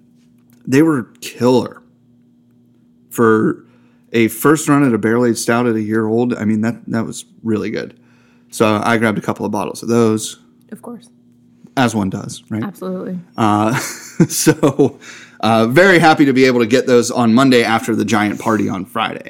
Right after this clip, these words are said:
Speaker 2: Yes.
Speaker 1: Or Saturday, Saturday. So that was really cool. Um, shout out to Adam,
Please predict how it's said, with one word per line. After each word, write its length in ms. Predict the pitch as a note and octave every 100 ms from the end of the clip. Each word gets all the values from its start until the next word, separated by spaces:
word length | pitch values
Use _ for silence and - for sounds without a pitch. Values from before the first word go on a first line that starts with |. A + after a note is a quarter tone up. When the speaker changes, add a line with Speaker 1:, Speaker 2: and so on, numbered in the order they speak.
| G3
Speaker 2:
Yes. 240 | F3 -
Speaker 1:
Or 160 | - -
Saturday, 400 | C3 A#2 - -
Saturday. 340 | B2 A2 - - _ _ _ _ -
So 440 | - C3 A#2 A#2 - _ _ _ _
that 260 | A#2+ C#3+ D#3+
was 200 | D#3 A#2
really 220 | B2+ G#2+ F#2+
cool. 420 | A2 G2+ G2+ G2 A#2+ -
Um, 320 | G#2 G2+ - _ -
shout 260 | - F3+ F3
out 120 | D#3
to 120 | -
Adam, 520 | A#2+ A#2 A2+ A2 B2